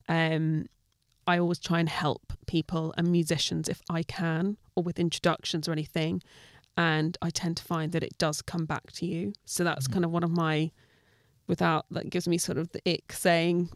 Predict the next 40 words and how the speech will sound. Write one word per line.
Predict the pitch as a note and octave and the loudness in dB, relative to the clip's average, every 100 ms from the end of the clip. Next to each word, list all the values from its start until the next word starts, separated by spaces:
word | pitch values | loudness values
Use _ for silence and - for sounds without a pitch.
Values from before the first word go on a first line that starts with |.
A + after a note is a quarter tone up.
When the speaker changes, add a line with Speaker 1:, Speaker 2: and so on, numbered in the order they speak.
| - _ _ _ _ | -18 _ _ _ _
Speaker 1:
"Be | B3+ | -8
kind | - D#4+ D#4 A#3+ | -6 -6 -6 -4
and | A3+ | -4
be | A3 - | -6 -6
nice." | A#3 B3+ A3+ G#3 - | -4 -2 -4 -6 -6
But | - - | -6 -2
I | F3+ | 0
do | G3+ F#3 | 2 0
think | F3+ E3+ | 0 0
it | - - | -2 2
does | F3 E3+ E3 - - - | 6 6 4 2 -4 -4
Speaker 2:
Yeah. | - | 0
Speaker 1:
reciprocate | F3+ F3 E3 E3+ D#3+ E3+ - - | 2 2 0 2 2 0 -2 -2
if | F3 | 0
you've | E3+ | 2
got | F#3 | 2
a | F3 | 2
good | F3 E3+ | 0 0
reputation | E3 D3+ F3 F3 D#3 - E3 | 0 -2 -4 -2 -4 -2 -4
within | D3+ E3+ | -2 -2
the | E3 | -2
industry. | D#3+ E3+ - - E3+ G3 | -2 -4 -6 -4 -2 -2
Speaker 2:
Mm. | A2 - _ - | -6 -12 _ -4
Speaker 1:
Most | F3+ F3 E3+ - | 0 2 2 0
people | F3 - E3 | -2 -2 -2
will | D#3+ | 0
help | E3 - - | 0 -2 0
you. | E3 G3+ A#3 - - - | 2 2 -2 -10 -20 -4
Speaker 2:
There's | G#2+ F#2+ | 0 4
an | F#2+ | 4
element | F#2+ F2 F2 | 4 2 -2
of | - | -4
karma | - F2 E2+ D#2+ | -6 -4 -4 -4
there, | E2 | -4
isn't | E2 D#2+ - | -4 -4 -6
there? | - | -2
A | F2 | 2
little | F#2+ | 4
bit | E2 E2+ | 4 2
of | D#2+ | 2